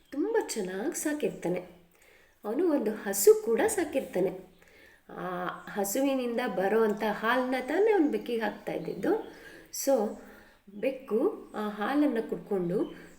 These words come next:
ತುಂಬ ಸುಖವಾಗಿ ಬೆಳೀತಾ ಇರತ್ತೆ. ಮಾಲೀಕ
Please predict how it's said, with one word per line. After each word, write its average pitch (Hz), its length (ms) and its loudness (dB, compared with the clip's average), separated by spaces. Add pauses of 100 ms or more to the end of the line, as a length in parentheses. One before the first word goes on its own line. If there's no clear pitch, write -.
(120)
ತುಂಬ 285 340 0
ಸುಖವಾಗಿ 214 800 2
ಬೆಳೀತಾ 294 420 4
ಇರತ್ತೆ. - 560 -4 (1700)
ಮಾಲೀಕ 320 500 4